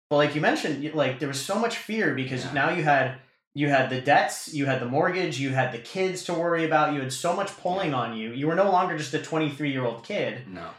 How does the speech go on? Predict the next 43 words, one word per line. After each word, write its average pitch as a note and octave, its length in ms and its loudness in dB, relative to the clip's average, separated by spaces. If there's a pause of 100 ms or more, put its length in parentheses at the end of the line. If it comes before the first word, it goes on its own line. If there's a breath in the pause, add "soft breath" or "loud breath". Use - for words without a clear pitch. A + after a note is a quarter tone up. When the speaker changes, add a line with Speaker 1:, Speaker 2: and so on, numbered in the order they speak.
(220)
Speaker 1:
that C3 180 4
could C3+ 140 -4
do C#3 160 0
whatever, B2+ 640 2
right? B2 320 -2
Like, A#2 320 -4 (140)
you, D#3 320 -4
you D3+ 240 -6 (140)
had F3+ 280 2
a D#3+ 80 4
lot C#3 420 4
of C#3 120 0
other B2+ 220 -2
stuff - 320 -4
that A#2+ 100 -6
you C3+ 140 -2
were C#3+ 60 -2
now A#2+ 220 0
responsible B2 680 -6
for G#2+ 200 -12
that G#2 100 -6
was A2 140 -10
really A2+ 200 -6
close C3 300 -4
and A2 100 -12
pulling A2+ 260 -8
on F#2 140 -10
your - 100 -12
heart. D3+ 380 -8 (120)
Speaker 2:
Yeah. E2+ 180 -12 (240)
Speaker 1:
And B2+ 120 -2
that C4 140 4
makes, C#4+ 280 0
that F3+ 140 0
makes A#3 180 0
for G#3+ 140 0
a D#3 80 -2
tough - 300 -4
decision, F#3 440 -8
man. E3+ 400 -12
Speaker 2:
Yeah, F2+ 240 -14 (300)
it - 40 -20
did. F#2+ 260 -10